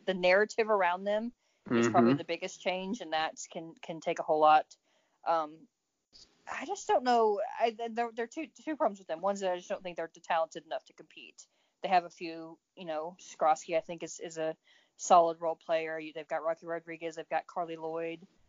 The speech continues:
Speaker 1: um, they've got Kawasumi, who they don't really get much out of. Um, but overall, they're, they're just not quite talented enough. But I just don't see, like, I wanna know what is, what is Sky Blue's identity, and I don't ever see that from them.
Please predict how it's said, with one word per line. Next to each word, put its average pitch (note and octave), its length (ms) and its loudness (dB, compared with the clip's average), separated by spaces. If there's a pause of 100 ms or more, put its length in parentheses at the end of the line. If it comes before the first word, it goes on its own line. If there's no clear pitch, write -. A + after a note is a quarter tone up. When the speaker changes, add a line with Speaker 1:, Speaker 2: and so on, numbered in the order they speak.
(160)
Speaker 1:
um, D#3+ 180 -6
they've E3+ 120 -6
got G#3 200 6
Kawasumi, G3+ 580 0
who G3 120 -10 (200)
they F3+ 80 -6
don't F#3 140 -6
really E3+ 260 -8 (180)
get F#3+ 160 -2
much F3+ 200 -4
out F3+ 180 4
of. F3+ 260 -2 (720)
Um, E3 320 -10 (160)
but G3+ 160 0
overall, G#3 540 2
they're, F3+ 200 -12
they're G3+ 100 -10
just G#3+ 240 -20
not G#3 120 -6
quite - 200 -10
talented F3 340 -12
enough. F3 160 -8
But - 80 -8
I C4+ 80 -2
just G#4 220 -12
don't - 180 -4
see, A3 480 -8 (400)
like, G#3+ 140 -2
I C4+ 80 8
wanna D#4+ 280 0
know A3 140 0
what G#3+ 220 -4
is, A#3 240 -12
what B3+ 140 -8
is D4 100 -12
Sky A#3+ 160 -2
Blue's G#3+ 220 -8
identity, D#3+ 640 -10
and F#3 80 -10
I F#3+ 80 0
don't A#3 200 2
ever F#3+ 160 -4
see F3 260 -10
that C#3 200 -8
from - 160 -18
them. - 280 -16